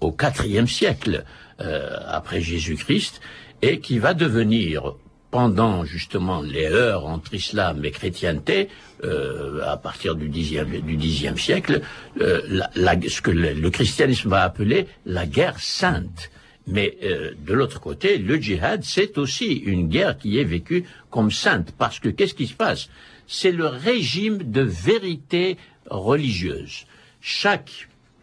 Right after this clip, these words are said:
euh, protagoniste dit : « Ma religion est la seule religion vraie. » Et on a élaboré des théologies de part et d'autre pour établir cette,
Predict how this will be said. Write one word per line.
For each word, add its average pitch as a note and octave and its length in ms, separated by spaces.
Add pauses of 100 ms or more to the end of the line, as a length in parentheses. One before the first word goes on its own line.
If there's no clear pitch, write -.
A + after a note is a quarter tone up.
(120)
euh, F#2+ 360
protagoniste C3+ 920
dit : « F3 380 (320)
Ma F#3 320
religion D3+ 680 (100)
est C#3+ 140
la C3 180
seule A3 480
religion A2+ 640
vraie. » D#2+ 340 (380)
Et D3 100
on C#3+ 220
a B2 260
élaboré F#3+ 840
des G2+ 260
théologies A#2+ 840
de G#2 160
part F2+ 340
et D3 100
d'autre F#3 480 (340)
pour A#2+ 180
établir E3 840 (280)
cette, - 500